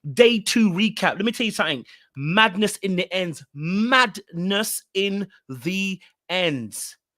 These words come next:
Zachary, uh, the new guy that came in, Zacharias, Zach, Zacchaeus, came in from South London,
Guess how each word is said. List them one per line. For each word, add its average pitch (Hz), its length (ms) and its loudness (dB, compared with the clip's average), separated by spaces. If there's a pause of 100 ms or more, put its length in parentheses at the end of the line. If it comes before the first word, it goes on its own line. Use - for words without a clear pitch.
(320)
Zachary, 170 840 0 (100)
uh, 139 360 -4
the 131 120 -6
new 170 280 -4
guy 160 240 2
that 147 120 -4
came 147 160 -6
in, 143 100 -4
Zacharias, 160 840 -4 (420)
Zach, - 460 -8 (560)
Zacchaeus, 175 800 -4 (380)
came 220 320 2
in 202 300 0 (1400)
from 160 240 -2
South 208 400 0
London, 165 540 -4